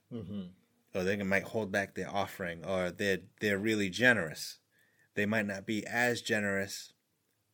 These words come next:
Speaker 2: if I say something the Lord would have me to say, which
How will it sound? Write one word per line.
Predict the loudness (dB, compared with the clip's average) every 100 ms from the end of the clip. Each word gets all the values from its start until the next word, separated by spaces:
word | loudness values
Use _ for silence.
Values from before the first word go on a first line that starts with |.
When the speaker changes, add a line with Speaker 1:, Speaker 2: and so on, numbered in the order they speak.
| _
Speaker 2:
if | -4 0
I | 0
say | 2 2 4 2 -2 -6 -18 _ _ _
something | -8 -4 -4 -2 -4 -4 -4
the | -4
Lord | -2 -2 -2
would | -4
have | -4 -4
me | -4
to | -6
say, | -4 -2
which | -2 -6 -12